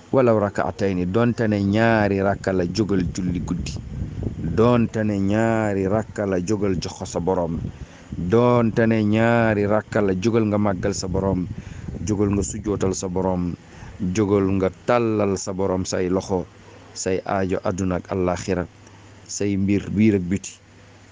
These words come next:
Dénk ko sunu Borom, sunu Borom régleel la ko. Ñu ñaan sunu Borom jalla jalaaluhu wa azza kamaaluhu, mu boole ñu ci juddi gu-, jullikati guddi yi, mu def ñu ay jullikati guddi. Incha Allah, ba suba ak jàmm.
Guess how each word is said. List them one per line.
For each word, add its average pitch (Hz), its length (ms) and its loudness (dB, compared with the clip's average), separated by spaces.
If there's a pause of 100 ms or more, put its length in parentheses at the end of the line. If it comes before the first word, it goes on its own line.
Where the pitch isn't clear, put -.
(120)
Dénk 98 440 0
ko 104 120 -2
sunu 104 220 -6
Borom, 95 460 2 (540)
sunu 98 260 0
Borom 90 300 0
régleel 90 380 0
la 87 80 0
ko. 85 220 -2 (580)
Ñu 110 120 2
ñaan 95 200 2
sunu 90 200 -2
Borom 85 300 -2
jalla 90 220 2
jalaaluhu 87 400 0
wa 80 60 0
azza 82 180 -4
kamaaluhu, 85 640 -2 (640)
mu 95 120 0
boole 92 300 2
ñu 90 120 0
ci - 200 -6
juddi 101 260 0
gu-, 107 180 -2
jullikati 101 580 2
guddi 95 320 0
yi, 90 180 2 (500)
mu 92 80 0
def 98 200 0
ñu 92 120 0
ay 92 180 0
jullikati 92 460 0
guddi. 90 400 -2 (720)
Incha 92 400 -2
Allah, 85 260 -2
ba 85 100 -6
suba 87 240 -2
ak 82 120 -4
jàmm. 82 320 -2